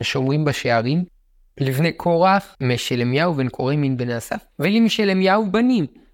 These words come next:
זכריהו הבכור, ידיעאל השני, זבדיהו השלישי, יתניאל הרביעי, עילם החמישי, יוחנן השישי, אליהו עיני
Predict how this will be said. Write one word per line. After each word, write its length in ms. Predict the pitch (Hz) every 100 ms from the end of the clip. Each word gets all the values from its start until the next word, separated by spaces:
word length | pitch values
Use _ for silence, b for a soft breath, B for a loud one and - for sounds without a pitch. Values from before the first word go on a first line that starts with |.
| -
זכריהו 600 | 160 175 160 147 160 147
הבכור, 380 | 123 120 175 160
ידיעאל 560 | 139 131 131 131 147
השני, 460 | 131 - 131 151 127
זבדיהו 640 | 123 117 120 127 151 139
השלישי, 580 | 123 - 120 123 - 180 -
יתניאל 720 | 156 156 - 151 165 180 180
הרביעי, 560 | 143 131 117 120 147 170 -
עילם 340 | 151 170 170
החמישי, 480 | 143 131 127 - 190
יוחנן 580 | 160 135 - 135 135 131
השישי, 540 | - 135 - 170 143
אליהו 500 | 135 139 123 127 123
עיני 500 | 127 135 156 143